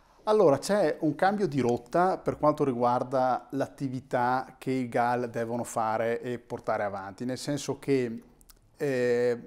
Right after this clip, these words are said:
se prima nelle programmazioni scorse, specialmente nella programmazione duemilasette duemilatredici e anche nella programmazione duemilaquattordici duemilaventuno barra duemilaventitré,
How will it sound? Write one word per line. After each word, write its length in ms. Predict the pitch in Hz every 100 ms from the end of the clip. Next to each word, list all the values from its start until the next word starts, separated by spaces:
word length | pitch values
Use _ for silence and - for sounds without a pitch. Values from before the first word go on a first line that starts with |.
| -
se 280 | - - 190
prima 460 | 190 156 143 117 110
nelle 280 | 117 127 127
programmazioni 720 | 131 131 127 123 - 156 151
scorse, 760 | 147 - 127 123 - 98 92
specialmente 520 | - 104 117 110 127 139
nella 160 | 120
programmazione 520 | 117 113 107 - 131
duemilasette 1200 | 131 113 120 123 117 113 110 110 104 - 120 131 139
duemilatredici 1040 | 113 117 113 - 120 139 156 - 135 131
e 160 | 127 117
anche 320 | 123 147 156
nella 180 | 123 113
programmazione 560 | 120 110 107 - 135
duemilaquattordici 960 | 117 110 120 120 113 - 117 123 120 120
duemilaventuno 800 | 107 110 117 104 98 - 117 113
barra 300 | 101 107 110
duemilaventitré, 760 | 104 110 104 95 104 131 123